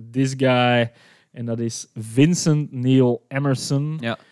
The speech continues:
Speaker 1: En Vincent Neil Emerson zullen we wel kennen, denk ik.
Speaker 2: Ik,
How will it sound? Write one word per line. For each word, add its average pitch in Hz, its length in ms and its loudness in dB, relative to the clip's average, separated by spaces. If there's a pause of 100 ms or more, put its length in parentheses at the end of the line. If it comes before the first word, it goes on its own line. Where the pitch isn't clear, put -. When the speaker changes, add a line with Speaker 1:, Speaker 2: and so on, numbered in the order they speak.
(120)
Speaker 1:
En 117 160 -18
Vincent 131 420 -2
Neil 127 220 4
Emerson 135 340 0
zullen 135 140 0
we 135 60 4
wel 123 120 4
kennen, 147 280 -2
denk 170 280 -4
ik. - 100 -18 (1300)
Speaker 2:
Ik, - 400 -4